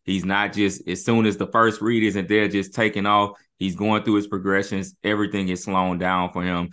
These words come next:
Um, but I think that that had to be a shout out as well, too, to that coaching staff for the development,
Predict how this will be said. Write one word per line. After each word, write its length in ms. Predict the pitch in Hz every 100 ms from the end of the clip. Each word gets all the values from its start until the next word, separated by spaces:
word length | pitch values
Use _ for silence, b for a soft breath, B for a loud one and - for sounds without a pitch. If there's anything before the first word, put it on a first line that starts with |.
| B B -
Um, 260 | 92 90 85
but 100 | 87
I 80 |
think 180 | 95 98
that 100 | 85
that 200 | 95 98
had 140 | 98 87
to 60 |
be 140 | 85 90
a 60 |
shout 260 | 85 87 87
out 140 | 85
as 120 | 82
well, 200 | 87 87
too, 180 | 85 95
to 80 | 85
that 200 | 82 82
coaching 320 | 95 90 87
staff 380 | 85 87 85 85
for 100 | 92
the 80 | 85
development, 720 | 80 78 90 92 87 87 85